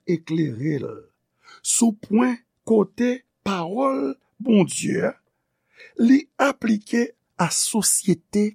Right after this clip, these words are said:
ke l ap viv la dan la. Seyè, fè mwen klè, fè m konprann. Kote pawòl ou a aplike, nan ki sa pawòl ou a aplike a sosyete ke m ap viv la dan l kounye a.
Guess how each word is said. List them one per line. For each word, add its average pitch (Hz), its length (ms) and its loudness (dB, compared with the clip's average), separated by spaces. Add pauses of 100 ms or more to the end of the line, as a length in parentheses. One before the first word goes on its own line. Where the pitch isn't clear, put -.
ke 160 100 -4
l 151 80 -2
ap 123 140 -8
viv 147 320 0
la 101 120 -4
dan - 180 -8 (120)
la. 135 120 -16
Seyè, 180 380 -6 (360)
fè 311 180 -6
mwen 139 300 -2
klè, 92 400 -14
fè - 180 -8
m - 80 -20 (120)
konprann. - 560 -8 (1000)
Kote 202 460 0
pawòl 185 720 -2
ou - 220 -2
a 147 80 -10 (260)
aplike, 185 640 -4 (220)
nan 202 240 2
ki 208 160 -4
sa 190 220 -2
pawòl 185 580 -4
ou 240 140 -4
a - 40 -20 (400)
aplike 190 560 -6 (240)
a 135 160 -6
sosyete - 560 -6
ke - 140 -12
m 117 100 -4
ap - 80 -14
viv 120 200 -6
la 92 120 -8
dan 123 160 -6
l 120 80 -16
kounye 104 380 -8
a. - 80 -20